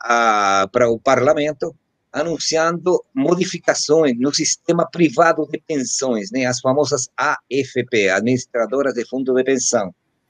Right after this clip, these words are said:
Ele falou um monte de coisas, certo? Mas é o Estado quem vai acudir pra apoiar as pessoas que terminam e acabam com seus recursos próprios que foram mal administrados pelas A F P, né?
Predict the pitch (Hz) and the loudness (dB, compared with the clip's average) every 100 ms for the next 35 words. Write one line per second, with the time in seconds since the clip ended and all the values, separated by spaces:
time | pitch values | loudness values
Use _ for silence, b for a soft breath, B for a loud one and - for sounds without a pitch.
0 | _ _ _ _ 233 196 247 226 240 247 | _ _ _ _ 0 4 2 4 2 2
1 | 190 113 95 - - - _ _ _ - | 0 -2 -6 -8 -18 -20 _ _ _ -4
2 | 139 123 - 127 - _ _ - 156 165 | 0 0 -2 -14 -16 _ _ 0 2 4
3 | 165 - - 175 175 - 180 180 143 127 | 2 -2 2 4 4 2 2 2 0 -2
4 | 160 139 151 156 135 135 120 151 143 90 | -2 2 2 2 0 -4 -8 -4 -4 -4
5 | _ _ _ _ 143 135 131 120 110 101 | _ _ _ _ -6 -2 0 -2 -4 -6
6 | 92 - _ _ 131 - 156 139 165 147 | -8 -12 _ _ -4 4 4 4 0 -2
7 | - 131 147 151 139 160 135 _ 160 143 | -6 -6 2 0 2 -2 -2 _ 2 2
8 | 170 170 165 156 143 - 156 156 147 135 | -2 -2 -4 0 -2 2 2 2 -2 -6
9 | 127 - 135 117 - 127 151 120 175 156 | -6 -2 -2 -4 -4 2 2 2 -4 -2
10 | 170 - - 147 151 156 - - 165 160 | -4 -6 0 2 2 -6 -10 -2 2 2
11 | 156 _ _ 120 131 180 220 - 123 123 | 0 _ _ -6 0 2 2 0 -2 -4
12 | 110 113 110 - 117 110 117 123 - 143 | -2 -2 -2 -2 2 2 0 -6 -2 0
13 | 147 - _ 127 131 131 127 135 127 110 | 0 -4 _ 0 0 0 -4 -2 0 0
14 | 127 127 | 0 -4